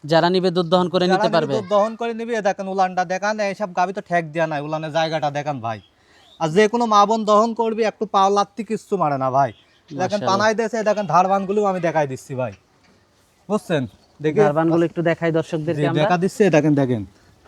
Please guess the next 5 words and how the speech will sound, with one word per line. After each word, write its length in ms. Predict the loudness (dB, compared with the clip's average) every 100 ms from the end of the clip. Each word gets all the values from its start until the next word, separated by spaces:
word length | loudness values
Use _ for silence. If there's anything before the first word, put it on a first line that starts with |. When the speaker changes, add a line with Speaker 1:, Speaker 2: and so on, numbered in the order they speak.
| _ _ _ -6
Speaker 2:
এ 100 | 0
দেখেন 240 | 0 2 0
ভাই, 220 | 0 -2 -10 -20 -20 -20 -20 -20 -20 -20 -20 _ -20 -20 -4
দেখছেন? 380 | -2 4 4 4 0 -14 _ -10
Speaker 1:
হুম। 320 | -6 -6 -8